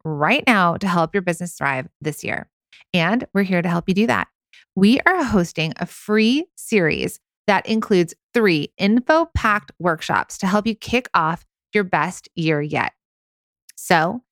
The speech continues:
if you're feeling like you don't have enough hours in the day, or you don't even know what you should be focusing on to grow, or like your business can't even handle the influx of orders you want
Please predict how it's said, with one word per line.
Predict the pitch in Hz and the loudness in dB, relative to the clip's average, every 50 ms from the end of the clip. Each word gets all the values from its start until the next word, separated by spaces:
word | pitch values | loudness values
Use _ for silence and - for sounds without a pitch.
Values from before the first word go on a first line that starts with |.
| - - - - | -20 -18 -4 0
if | 214 214 | 0 2
you're | 214 269 320 | 2 2 0
feeling | - - 311 302 294 | 2 2 2 2 4
like | 285 262 240 226 - | 4 2 2 2 2
you | 220 | 0
don't | 190 180 - 180 180 - | 0 2 2 2 2 2
have | 196 202 196 185 | 0 0 0 2
enough | 196 190 190 - | 2 0 0 0
hours | - 160 160 160 165 175 180 | 0 0 2 2 0 0 -2
in | 180 175 | -2 -2
the | 175 | -2
day, | 165 170 165 156 156 156 156 160 | 0 0 0 2 2 2 0 0
or | - - 165 160 156 156 | -2 -2 -2 -2 -2 -2
you | - 190 180 170 | -2 -2 -2 -2
don't | 165 - 190 180 190 | 0 0 0 2 2
even | 208 220 247 262 240 | 0 0 0 0 2
know | 208 175 165 165 160 - | 2 2 2 0 -2 -4
what | 151 147 147 160 156 - | -6 -2 0 0 0 0
you | - 202 | -2 -4
should | - - 202 165 | -2 -2 -2 -2
be | 160 160 | -4 -6
focusing | 160 - 160 151 - 175 170 - - 180 170 170 | -4 -2 -2 -2 -2 -6 -8 -6 -6 -4 -2 -2
on | 165 147 143 143 143 143 | 0 0 0 -2 -4 -4
to | - - 160 | -4 -6 -6
grow, | - - - 143 139 143 160 190 226 254 262 _ - - - - - - _ _ _ _ | -6 -4 -2 0 2 2 2 2 0 -2 -4 _ -16 -20 -20 -20 -20 -20 _ _ _ _
or | - 339 359 349 339 349 359 349 | 2 4 4 4 4 4 2 2
like | 294 262 285 254 - | 2 0 -2 0 -2
your | 277 269 | -2 0
business | 240 277 254 294 277 - | 0 0 -2 -2 -6 -8
can't | - - - 285 302 294 - | -8 -4 -2 -2 -2 -2 -2
even | 302 294 311 302 277 | -4 -4 -2 -4 -4
handle | 262 247 - 240 247 277 311 339 311 226 185 180 | -4 0 2 4 4 6 4 4 4 4 4 4
the | 180 185 190 - | 4 2 0 0
influx | 220 247 240 - 233 214 - - | 0 0 0 0 -2 -2 -4 -6
of | 190 180 | -4 -2
orders | 180 220 233 208 185 175 170 170 | 0 2 2 4 2 2 0 0
you | 190 180 | -4 -4
want | 165 185 233 269 277 233 208 196 | -2 0 2 4 4 2 0 -2